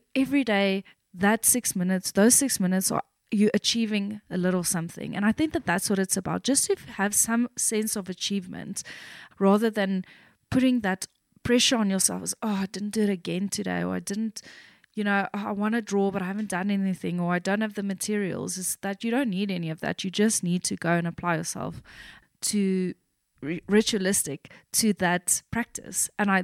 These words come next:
that was so rewarding, and it wasn't a big commitment. It was just so satisfying to do the things that you wanna do. And I think that that's, for me, quite a thing, is do the things that you say you wanna do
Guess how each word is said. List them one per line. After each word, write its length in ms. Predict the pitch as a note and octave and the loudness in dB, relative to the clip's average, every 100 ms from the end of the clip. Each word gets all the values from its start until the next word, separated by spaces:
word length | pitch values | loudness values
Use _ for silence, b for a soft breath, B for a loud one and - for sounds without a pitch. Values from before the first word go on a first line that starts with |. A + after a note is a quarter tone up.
| - | 4
that 300 | G3 G3+ - | 2 2 0
was 120 | F#3+ | 2
so 180 | - F#3+ | 4 4
rewarding, 500 | F#3 E3 E3+ E3+ E3+ | 4 2 -2 -2 -4
and 80 | F3+ | -4
it 100 | F3 | -2
wasn't 360 | F#3+ G#3 B3 A3+ | -2 0 0 -2
a 100 | F3+ _ | -6 _
big 200 | F#3+ F3+ | -2 -2
commitment. 640 | - F3+ E3 - E3 G3 - B B B B | -2 -4 -6 -6 -6 -6 -8 B B B B
It 220 | - F3+ F#3+ | -8 -6 -2
was 580 | F3+ F3+ F3 - - B3 | -2 0 2 2 0 -4
just 240 | - G3 - | -4 0 0
so 200 | F#3 F3+ | 0 0
satisfying 720 | - E3+ F3+ - E3 E3 E3 | 0 -2 -4 -6 -8 -8 -6
to 540 | - F3 E3+ E3+ E3+ - | -6 -4 -6 -8 -12 -2
do 160 | B3+ C#4+ | 0 0
the 120 | C#4+ | -2
things 300 | C4 A#3+ G#3 | -2 -2 -2
that 160 | G3+ | -4
you 60 | G3+ | -6
wanna 220 | F3+ F3+ | -8 -10
do. 200 | F3 - | -10 -8
And 160 | G3 G3+ | -4 -4
I 80 | G#3 | -4
think 240 | B3 B3 | -4 -4
that 160 | G#3+ - | -6 -2
that's, 240 | E3 - | -4 -4
for 100 | G3 | -6
me, 200 | F3 F3 | -6 -6
quite 200 | - G3 | -6 -4
a 60 | F#3+ | -4
thing, 260 | - F3 E3+ | -4 -6 -4
is 180 | E3 - B B B B B B B _ _ _ _ _ | -6 -8 B B B B B B B _ _ _ _ _
do 240 | - G#3+ A3+ | 6 8 8
the 140 | A3+ | 4
things 280 | - F#3 F#3+ | -2 -4 -4
that 140 | F#3 | -8
you 60 | F#3+ | -6
say 220 | - E3 | -6 -4
you 100 | E3+ | -4
wanna 200 | E3 E3 | -4 -6
do 360 | D#3+ G#3 D3+ | 2 2 2